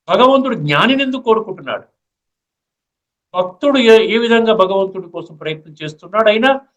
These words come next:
భగవంతుడి యొక్క సత్యమైన, సంపూర్ణమైన, ఆ, స్వచ్ఛమైన పరిచయం దొరకలేదు. Truth, accurate and complete introduction about God దొరకలేదు.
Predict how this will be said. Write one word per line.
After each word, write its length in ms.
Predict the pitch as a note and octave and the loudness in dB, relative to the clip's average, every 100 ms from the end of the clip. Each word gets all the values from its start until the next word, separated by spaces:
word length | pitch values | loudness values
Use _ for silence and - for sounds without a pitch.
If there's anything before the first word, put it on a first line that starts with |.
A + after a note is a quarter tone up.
| _ _ | _ _
భగవంతుడి 600 | C#3+ D#3 A#3 C4 B3+ B3+ | -8 0 2 4 2 -6
యొక్క 180 | A3 G#3+ | -8 -8
సత్యమైన, 1040 | G3 E3 D#3+ _ A#3+ A#3 G3 E3+ E3+ F3+ G#3 | -10 -12 -14 _ -8 -4 -4 -4 -2 0 -2
సంపూర్ణమైన, 880 | G3+ D3+ D3+ A3 A3+ G#3 D#3 C#3+ D3 F3 F3 _ _ _ _ _ _ _ _ _ _ _ _ _ _ D#3 | -4 -10 -10 -14 -10 -8 -8 -6 -2 -2 -4 _ _ _ _ _ _ _ _ _ _ _ _ _ _ -14
ఆ, 100 | F3 | -12
స్వచ్ఛమైన 1000 | - E3+ E3+ - A#3 - E3+ C#3 D3 F#3+ _ _ _ - | -6 -4 -4 -2 0 0 -2 -2 -2 -6 _ _ _ -4
పరిచయం 400 | B3 B3+ D4+ G#3 | -4 -2 -4 -2
దొరకలేదు. 540 | G3 A#3 C4 G3+ - _ _ _ _ _ G#3+ | -2 0 -2 -4 -10 _ _ _ _ _ -6
Truth, 260 | A#3+ B3 | -6 -6
accurate 640 | A3+ D#3+ - G#3 G3 G#3 G3+ - _ _ _ _ _ _ | -6 -6 -6 -10 -2 0 -2 -10 _ _ _ _ _ _
and 140 | E3+ D3+ | -10 -2
complete 680 | F3 G#3+ A#3+ A#3+ B3 B3+ B3+ E3+ F3 | -2 -2 -4 -2 0 -2 -4 -10 -10
introduction 680 | F#3+ G#3+ A3+ A3+ - B3+ A#3+ | -4 0 0 -2 -2 -2 2
about 220 | A#3 A#3 G3+ | 2 0 0
God 220 | A3 A3+ | 0 -2
దొరకలేదు. 720 | - A3 - C4 A#3+ E3+ - | -8 -8 -4 -2 -2 -4 -10